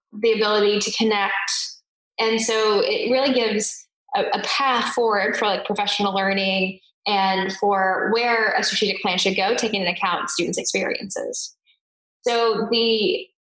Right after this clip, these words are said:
it grew. So it's, you know, it started with, you know, ten schools into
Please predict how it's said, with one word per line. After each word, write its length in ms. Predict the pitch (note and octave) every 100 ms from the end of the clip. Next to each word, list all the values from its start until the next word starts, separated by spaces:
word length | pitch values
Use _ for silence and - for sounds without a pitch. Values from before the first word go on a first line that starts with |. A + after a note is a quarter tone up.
| _ -
it 120 | -
grew. 420 | A3 G#3+ A#3+ A4 B4
So 200 | A#4+ B3+
it's, 260 | A#3 A#3+
you 100 | A#3+
know, 140 | A3 G3
it 140 | G3
started 260 | A3 A3 G#3
with, 120 | G#3 - -
you 120 | G3
know, 180 | F3 - - _ -
ten 300 | D#4 C#4 C#4+
schools 600 | - C#4+ C#4 C#4 D4+ C4
into 680 | A3 A3+ A3 G3+ G3 G3